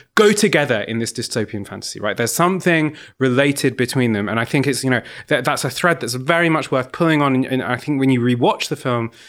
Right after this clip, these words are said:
you see something kind of, oh, there, there's something uncomfortable now about watching it. And of course, this is, this is an environment in which kind of, uh, uh, uh, a kind of secularized, a semi-secularized,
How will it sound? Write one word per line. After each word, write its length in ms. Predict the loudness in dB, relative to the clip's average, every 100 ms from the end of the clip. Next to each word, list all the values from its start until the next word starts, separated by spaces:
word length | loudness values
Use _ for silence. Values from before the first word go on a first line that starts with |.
| -20 -4
you 140 | 0 0
see 240 | 2 0
something 340 | 0 0 0
kind 260 | 0 -6 -8
of, 80 | -14 -16
oh, 380 | -14 -12 -12 -10
there, 120 | -10
there's 180 | -6 -4
something 300 | 0 0 0
uncomfortable 480 | 2 2 2 2
now 500 | 4 4 4 4 2
about 260 | 0 0 0
watching 360 | 0 -2 -8 -10
it. 200 | -12 _ _ -2
And 160 | 0 0
of 100 | 2
course, 160 | 0
this 80 | 0
is, 80 | -2
this 300 | -6 -4 -2
is 20 |
an 80 | 0
environment 340 | 2 2 0
in 80 | 0
which 180 | 0 -2
kind 200 | -4 -4
of, 80 | -6 -14 -18 -2
uh, 20 |
uh, 840 | 0 0 0 -2 0 -2 -2 -4 -4
uh, 40 |
a 40 | -6
kind 180 | -4 -4
of 80 |
secularized, 1000 | -2 -2 -2 0 2 2 2 0 -2 -6 -6
a 60 |
semi-secularized, 1120 | -2 2 2 0 -6 -4 -2 -2 -4 -8 -10